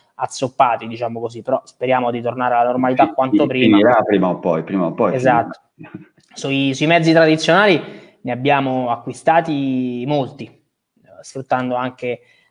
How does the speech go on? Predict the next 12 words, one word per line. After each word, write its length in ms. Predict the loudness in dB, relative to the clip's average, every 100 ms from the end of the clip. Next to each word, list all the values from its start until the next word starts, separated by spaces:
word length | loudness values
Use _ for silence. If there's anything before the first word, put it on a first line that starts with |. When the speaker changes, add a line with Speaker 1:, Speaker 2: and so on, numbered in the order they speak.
| _ -16
Speaker 1:
la 120 | -6
gara 480 | -2 0 0 -2 0
Consip. 720 | 4 4 2 -4 -6 -10 -14 _ _ _ _
Eh, 460 | -16 -14 -12 -14 -12
principalmente 1300 | -10 -8 -6 -2 0 0 2 2 2 -2 0 0 0 -10
abbiamo 200 | -12 -10
acquistato 500 | -10 -10 -4 -2 -2
mezzi 340 | -6 -8 -4
diesel 440 | 0 2 0 -4 _
e 100 | -6
a 60 |
metano, 540 | -4 -4 -4 -6 -14